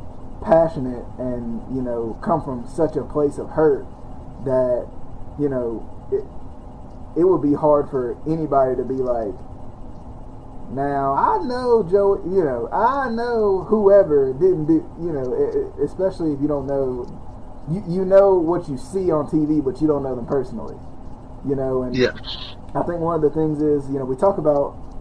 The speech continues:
Speaker 1: the, like, invincibility complex, uh, and, and it's talked about a lot with younger people especially, but a lot of celebrities have it too,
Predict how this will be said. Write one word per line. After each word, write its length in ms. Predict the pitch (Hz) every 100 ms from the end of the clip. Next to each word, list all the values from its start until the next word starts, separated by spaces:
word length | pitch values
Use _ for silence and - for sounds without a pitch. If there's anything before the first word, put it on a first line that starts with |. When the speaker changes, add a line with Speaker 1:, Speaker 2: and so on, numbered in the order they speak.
| - 123
Speaker 1:
the, 60 | 135
like, 420 | 135 131 123 113 135
invincibility 800 | 131 143 147 151 139 151 156 156
complex, 540 | 160 160 170 170 156 - - - - - -
uh, 340 | 127 123 110
and, 200 | 131 127
and 140 | 120 127
it's 140 | -
talked 240 | 190 196
about 220 | 156 156 135
a 40 |
lot 300 | 135 139 123
with 200 | 131 - - - - - 127
younger 320 | 156 160 151
people 600 | - 170 175 170 170 156
especially, 800 | 135 - 160 160 175 180 175 185 - - 123
but 300 | 139 127 113 - - - -
a 80 | 135
lot 240 | 143 147
of 60 | 139
celebrities 580 | 139 143 151 160 160
have 220 | 214 156 143
it 100 | -
too, 300 | 156 165